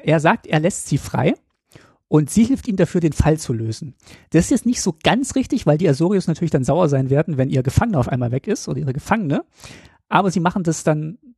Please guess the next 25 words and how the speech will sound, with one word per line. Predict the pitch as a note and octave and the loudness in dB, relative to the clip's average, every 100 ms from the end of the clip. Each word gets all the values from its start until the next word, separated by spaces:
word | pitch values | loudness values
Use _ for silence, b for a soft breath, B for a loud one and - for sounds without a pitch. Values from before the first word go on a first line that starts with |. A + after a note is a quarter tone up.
| - | -2
trotzdem. | C3+ - A#2 G#2+ B2+ | -2 0 -4 -4 -10
Die | C#3+ C3+ | -10 -6
Karte, | - G3 | -2 0
die | F3 | 0
dazu | D#3+ - D#3+ | -2 -4 -6
passt, | - - | -6 -2
ist | - D#3+ - | -4 -4 -4
It | C#3+ - | -6 -2
doesn't | - G#3+ A#3 - | 0 2 2 2
add | G3+ G#3+ | 2 2
up. | F3 - - B B B B B _ _ _ _ _ | 0 -4 -12 B B B B B _ _ _ _ _
Proft | - G3 - F#3 | 0 0 2 2
weiß | E3 G3+ | 4 4
nicht | G#3 | 2
so | E3+ | 2
richtig, | F#3 F3 | 2 0
wie | E3 | 0
das | D#3 | 0
alles | F3 - | -2 -2
zusammenpasst, | C#3 E3 G#3+ A3 - | 0 2 2 -4 0
aber | D#3+ F3 | 0 0
er | D3 | 0
hat, | F#3 - - - | -2 -6 -14 -6
er | C#3 | -4
hat | D3 - | -4 -8